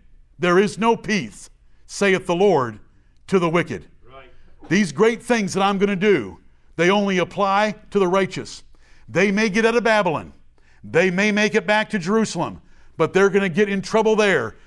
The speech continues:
Speaker 1: because "there is no peace, saith the Lord, to the wicked."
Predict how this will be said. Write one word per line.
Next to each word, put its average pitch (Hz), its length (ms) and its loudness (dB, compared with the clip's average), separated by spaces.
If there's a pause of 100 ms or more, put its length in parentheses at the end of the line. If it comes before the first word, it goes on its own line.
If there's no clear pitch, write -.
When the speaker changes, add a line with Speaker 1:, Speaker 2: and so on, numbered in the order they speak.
(120)
Speaker 1:
because 160 340 0
"there 175 140 2
is 214 180 2
no 220 200 0
peace, 214 500 -6 (240)
saith 190 420 0
the 180 100 -2
Lord, 160 440 2 (320)
to 196 80 0
the 170 120 0
wicked." 165 440 -2